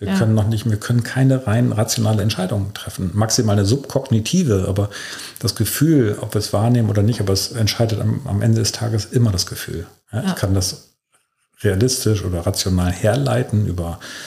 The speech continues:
Speaker 1: Pro- und Kontralisten, Charts und was alles so heute, ähm, da so gibt. Aber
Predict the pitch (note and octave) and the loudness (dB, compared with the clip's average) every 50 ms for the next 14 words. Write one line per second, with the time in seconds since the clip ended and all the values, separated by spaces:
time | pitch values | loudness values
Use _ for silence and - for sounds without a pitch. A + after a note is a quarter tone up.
0 | - - - - - - - - - - - - - - - - - - _ _ | -16 -18 -18 -20 -20 -20 -20 -20 -20 -20 -20 -20 -20 -20 -20 -20 -20 -20 _ _
1 | _ - - - - F#2 F#2 F#2 - A2 A2+ - - G2+ G2+ G2+ - - - G2 | _ -18 -8 -4 -2 -2 0 0 0 0 0 2 2 2 2 2 2 0 2 2
2 | F#2 F#2 F#2 F2+ - - F#2+ F#2 F#2 F#2 - - - - - C3 A#2+ G#2 F2 - | 2 2 2 2 0 0 0 0 0 0 -2 -2 -4 -4 -4 -2 -2 -2 -2 -2
3 | - - - F#2+ F2 - - F#2+ F#2+ F2+ - - F2+ E2+ F#2+ F#2 F#2+ F#2 F2 - | -6 -6 -4 -2 -2 -2 -2 -2 -2 -2 -2 -4 -2 -2 -2 -2 -2 -4 -4 -8
4 | - _ - - - F#2 F#2 F#2 F2+ F#2 F2+ F2 F2 - A#2+ C#3 - - - - | -8 _ -6 -4 -2 0 0 0 0 0 -2 -4 -2 0 -2 -2 -2 -4 -12 -16
5 | - _ _ _ _ _ _ _ _ _ _ _ - - - - G2+ F2+ F2+ D#2+ | -20 _ _ _ _ _ _ _ _ _ _ _ -18 -6 -2 0 2 2 2 0
6 | F2 - | -2 -6